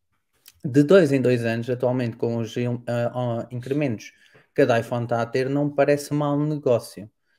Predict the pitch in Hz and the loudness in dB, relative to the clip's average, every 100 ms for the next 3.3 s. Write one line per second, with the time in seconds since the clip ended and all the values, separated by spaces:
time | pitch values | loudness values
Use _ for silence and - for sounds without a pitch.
0 | _ - 107 110 110 - - 131 135 139 | _ -12 -4 -4 -4 -10 -4 0 0 -4
1 | - 120 131 131 113 110 117 120 - 127 | -4 2 2 2 -2 -2 -2 -4 -4 -4
2 | 127 - - - - 127 131 127 123 117 | -4 -10 -4 -2 -2 -4 -4 -6 -4 -2
3 | 123 143 143 | -2 -4 -10